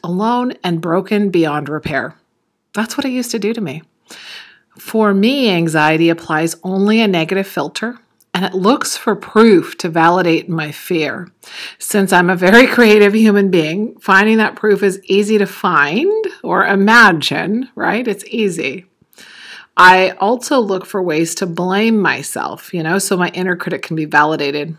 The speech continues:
My anxiety is the voice of my inner critic, and it's telling me I haven't done enough. So that's how it used to be for me for the first half of my life.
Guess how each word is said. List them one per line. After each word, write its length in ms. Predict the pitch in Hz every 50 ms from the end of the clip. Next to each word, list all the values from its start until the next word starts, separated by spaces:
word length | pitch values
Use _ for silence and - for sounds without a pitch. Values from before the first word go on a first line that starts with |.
| _ -
My 200 | 214 170 156 160
anxiety 600 | 170 165 156 175 160 165 165 170 170 165 - -
is 380 | - 196 202 208 196 170 - - - _ _ _ _ _ _ _ -
the 120 | - 160
voice 340 | 156 170 151 143 151 - -
of 100 | 175 156
my 160 | 156 151 -
inner 220 | - 156 151 151 156
critic, 340 | - - 156 - 147 -
and 120 | - 180 185
it's 160 | 165 - -
telling 320 | - 214 208 220 247 247
me 180 | 220 185 165 165
I 100 | 151 156
haven't 360 | 156 160 156 156 165 170 170
done 360 | 160 170 143 139 143 151 151 - -
enough. 560 | 170 175 165 127 113 - 170 - - - _ _ _ _ _ _ _ _ _ _ _ _ - - - - - - - - - - _
So 180 | - - 240 233
that's 300 | 220 233 208 208 220 -
how 200 | - 277 262 262
it 100 | 254 -
used 320 | 190 180 180 180 180 - -
to 60 | 196
be 260 | 180 147 131 127 131
for 180 | 135 - - 156
me 220 | 135 101 101 - 151 - _ _ _ _ _ _ _ _ _ _ _ _ _ - - -
for 200 | - - 214 202
the 180 | 202 202 - 180
first 300 | - - 220 220 - -
half 240 | - 147 165 -
of 120 | 160 160 -
my 140 | 180 156 160
life. 500 | 175 214 247 - - - - - -